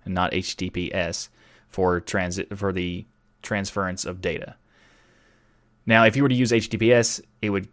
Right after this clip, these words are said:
it would solve part of the issue, um, as far as, like, the, the intercepting the current, uh, network traffic. If you had H T T P S, you couldn't intercept that traffic because it would be encrypted on both sides,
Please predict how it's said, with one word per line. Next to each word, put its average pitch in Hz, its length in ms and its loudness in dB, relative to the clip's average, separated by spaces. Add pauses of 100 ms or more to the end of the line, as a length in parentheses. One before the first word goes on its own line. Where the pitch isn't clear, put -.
(120)
it 117 60 0
would 101 200 0
solve 117 640 4
part - 400 6
of 98 460 2
the 101 240 -2
issue, 90 420 -4 (580)
um, 87 380 -6
as 98 120 -4
far 104 240 6
as, 92 200 -2
like, 87 360 -4 (140)
the, 87 640 -6 (680)
the 95 200 -2 (320)
intercepting 101 840 2
the 90 100 -4
current, - 500 -6 (260)
uh, 85 260 -6
network 95 540 -2
traffic. - 500 -4 (600)
If 104 140 -2
you 104 140 2
had 110 200 6
H 101 160 2
T - 80 -8
T 95 40 -6
P 98 100 2
S, - 260 -2
you 101 140 -2
couldn't 98 320 0
intercept 92 380 -2
that 82 120 -2
traffic 92 400 -2
because 90 240 -8
it 95 40 -2
would 87 120 -4
be 87 200 -6
encrypted 90 380 -6
on 87 120 -4
both 87 180 -4
sides, 92 460 -4